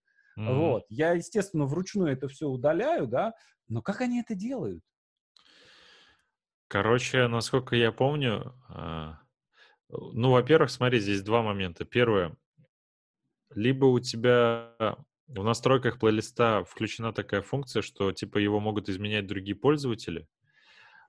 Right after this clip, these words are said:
Speaker 1: либо чувак создаёт не плейлист, а создаёт микс, то есть, скорее всего, на программном обеспечении, э, он находит любые плейлисты, которые есть, и делает микс. Э, что такое микс? Это, например, я добавляю твои любые видео, допустим, десять
Speaker 2: Мгм.
Speaker 1: твоих видео и одно своё.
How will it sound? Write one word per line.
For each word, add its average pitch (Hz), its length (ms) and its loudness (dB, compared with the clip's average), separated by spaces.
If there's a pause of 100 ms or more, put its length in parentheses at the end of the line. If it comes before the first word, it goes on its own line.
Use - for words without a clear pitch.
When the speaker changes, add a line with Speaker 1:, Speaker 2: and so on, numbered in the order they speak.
Speaker 1:
либо 113 720 2
чувак 117 360 0
создаёт 110 600 -2
не 107 220 -6
плейлист, 120 640 -2
а 101 120 -4
создаёт 107 600 -2
микс, 131 540 -6 (140)
то - 100 -4
есть, 92 100 -2
скорее 117 240 2
всего, 120 180 -8
на 101 100 -4
программном 107 540 0
обеспечении, 95 840 -6 (300)
э, 92 60 -2
он 90 360 0
находит 120 360 0
любые 113 280 2
плейлисты, 113 460 -2
которые 113 460 -2
есть, 165 320 -6
и 101 80 -8
делает 123 480 2
микс. - 360 -6 (540)
Э, 92 180 -8
что 143 180 2
такое 131 240 0
микс? 110 380 -6
Это, 120 180 2
например, 120 420 0
я 107 140 4
добавляю 117 440 2
твои 110 260 2
любые 110 340 2
видео, 123 400 0
допустим, 98 400 -6
десять 113 300 0
Speaker 2:
Мгм. 90 40 -16
Speaker 1:
твоих 143 320 -2
видео 104 280 -2
и - 200 -4
одно 110 300 0
своё. 95 460 -2